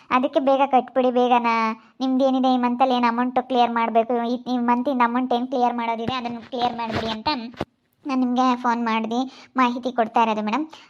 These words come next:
ಆ, ಹತ್ತನೇ ತಾರೀಕು ಒಳಗಡೆನೆ ಅಮೌಂಟ್ ಹಾಕ್ಬಿಡಿ. ಓಕೆ, ಓಕೆ ಮೇಡಮ್ ಅವರೇ, ಓಕೆ. ನಿಮಗೆ ಮುಂಚೆನೇ ನಾನೆಲ್ಲ ಮಾಹಿತಿ ಕೊಟ್ಟಿದ್ದೆ. ಆ, ಇನ್ನೇನು ಇಷ್ಟು ಹೇಳಿದ್ರೆ ಸಾಕಲ್ಲ,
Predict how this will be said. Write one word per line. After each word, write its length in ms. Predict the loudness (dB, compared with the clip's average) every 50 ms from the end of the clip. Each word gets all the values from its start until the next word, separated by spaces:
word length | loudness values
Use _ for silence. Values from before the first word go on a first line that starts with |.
| -2
ಆ, 160 | 0 2 2
ಹತ್ತನೇ 220 | 2 2 0 -2 0
ತಾರೀಕು 300 | 2 2 0 2 0 0
ಒಳಗಡೆನೆ 320 | -2 -2 -2 -2 -4 -4
ಅಮೌಂಟ್ 320 | -4 -6 -8 -10 -8 -8 -6
ಹಾಕ್ಬಿಡಿ. 300 | -6 -6 -8 -10 -16 -16 _ _ _ _ _ _ _ -14 -12
ಓಕೆ, 360 | -10 -8 -8 -8 -10 -10 -10
ಓಕೆ 360 | -6 -4 -4 -4 -4 -4 -6 -8
ಮೇಡಮ್ 200 | -8 -8 -8 -10
ಅವರೇ, 260 | -10 -12 -12 -16 _ _ -8 -4 -2 -2
ಓಕೆ. 200 | -2 -4 -6 -14 -18 -18 _ _ -14
ನಿಮಗೆ 520 | -10 -4 -2 0 0 0 0 -2 -2 -4
ಮುಂಚೆನೇ 440 | -4 -6 -6 -6 -4 -2 -2 0 2
ನಾನೆಲ್ಲ 280 | 0 0 0 2 0 0
ಮಾಹಿತಿ 400 | 0 0 -2 -4 -4 -4 -6 -6
ಕೊಟ್ಟಿದ್ದೆ. 500 | -2 -2 -2 0 0 -4 0 0 -2 -2 -2 -6 -10 -16 _ _ -4
ಆ, 60 | -2 0 2 2 2 0 0 -2 -2
ಇನ್ನೇನು 360 | 0 0 0 0 2 2 2 2 2 2 2 2 2 2 2 0
ಇಷ್ಟು 260 | -2 -4 -4 -2 2 2 2 2 2 0 0 0 0 0
ಹೇಳಿದ್ರೆ 280 | 2 2 2 2 2 0
ಸಾಕಲ್ಲ, 420 | 0 -2 -4 -4 0 0 0 0